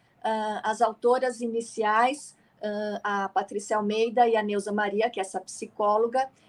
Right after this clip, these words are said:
elaboraram ali um esboço dessa, dessas informações, dessas cartilhas, e convocaram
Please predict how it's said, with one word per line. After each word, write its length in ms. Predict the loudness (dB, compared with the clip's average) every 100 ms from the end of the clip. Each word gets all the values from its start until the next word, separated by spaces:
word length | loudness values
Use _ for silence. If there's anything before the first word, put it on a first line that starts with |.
| _
elaboraram 800 | 6 8 8 6 6 6 6 4
ali 220 | 0 -2 -6
um 140 | -8
esboço 580 | -10 -2 2 2 0 -6
dessa, 500 | -6 -6 -4 -6 -6
dessas 380 | _ -6 -4 -4
informações, 680 | -4 -2 0 0 6 8 8
dessas 360 | 4 0 -4 6
cartilhas, 680 | 6 6 4 4 6 4
e 100 | 2
convocaram 1080 | 6 10 10 10 6 6 -6 -2 -2 -4 -10